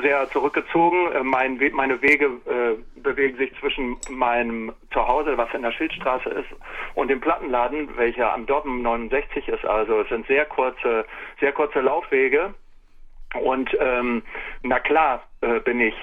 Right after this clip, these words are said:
ähm, grundsätzlich sehr besorgt, was das, äh, was das Coronavirus angeht. Und, äh,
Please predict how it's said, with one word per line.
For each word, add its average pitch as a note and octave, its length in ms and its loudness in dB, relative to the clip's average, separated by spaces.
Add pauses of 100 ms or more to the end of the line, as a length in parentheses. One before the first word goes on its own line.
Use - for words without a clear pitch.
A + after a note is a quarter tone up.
ähm, G2+ 480 0 (440)
grundsätzlich G#2+ 580 -4
sehr A2 180 2
besorgt, G#2 560 -2
was G2+ 120 -4 (100)
das, G2 120 -6 (180)
äh, G#2 300 -14
was G2 120 -12 (560)
das G#2+ 180 -14
Coronavirus G#2 840 -4
angeht. A#2+ 400 -2
Und, G#2+ 420 -4
äh, G2+ 300 -4